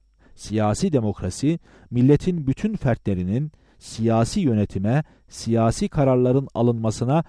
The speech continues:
eşit bir şekilde katılabilmesidir. Vatandaş, siyasi kararların alınmasına, siyasi organlara seçmek ve seçilme şeklinde katılır.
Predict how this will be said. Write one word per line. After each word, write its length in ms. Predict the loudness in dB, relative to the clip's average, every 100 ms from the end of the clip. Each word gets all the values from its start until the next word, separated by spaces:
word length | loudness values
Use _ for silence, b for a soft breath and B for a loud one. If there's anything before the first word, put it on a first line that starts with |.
| b b -2
eşit 420 | 0 2 -2 _
bir 120 | -2 0
şekilde 440 | -2 -2 0 0
katılabilmesidir. 1080 | -2 -2 0 0 0 -4 -2 -2 -4 -6 -12 _ _ _ b b b
Vatandaş, 720 | -2 0 0 0 0 0 -2 -18
siyasi 560 | -8 0 2 2 0 -2
kararların 600 | 0 2 2 0 -2 -4
alınmasına, 760 | -2 -2 -2 -6 -6 -2 -2 -2 _ _
siyasi 580 | -18 -4 0 2 2 2
organlara 520 | 2 2 -2 0 -2
seçmek 580 | -2 -4 -4 -4 -4 -4
ve 100 | -8
seçilme 480 | -6 -6 -6 -2 -2
şeklinde 440 | -2 -6 -6 -6
katılır. 520 | -6 -8 -8 -8 -10